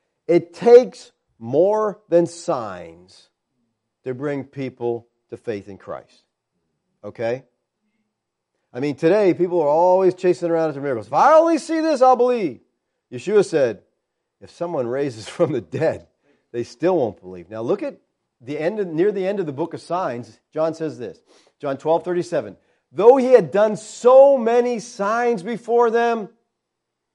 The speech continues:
they still didn't believe in him." It, you know, it, to us, it's almost inconceivable. Okay? They didn't believe, though, because why?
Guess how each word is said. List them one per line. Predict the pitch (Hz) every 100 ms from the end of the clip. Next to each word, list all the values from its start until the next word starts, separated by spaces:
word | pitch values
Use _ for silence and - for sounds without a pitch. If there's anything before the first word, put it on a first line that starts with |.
| _ _ _ -
they | 349
still | - 320 320
didn't | 311
believe | 277 302 311
in |
him." | 127 85
It, | - - 247
you | 370
know, | 370 349
it, | 330 -
to | 285
us, | - 311 311
it's | 247
almost | 247 247 208 -
inconceivable. | 302 320 285 247 - 311 381 339 269 226 117 - _ _ _ _ _ -
Okay? | 202 240 254 285 247 _ _ _ _ _ _ _ _ _ _ _ _ _ _ _ _ _ _ _ _ _ _ _ _ _ _ _ _ _ _ _ _ _ -
They | 247
didn't | 185 254 339 302
believe, | 226 254 302 349 311
though, | 233 233
because | 240 233 247 269 226 185
why? | 214 269 285 220 110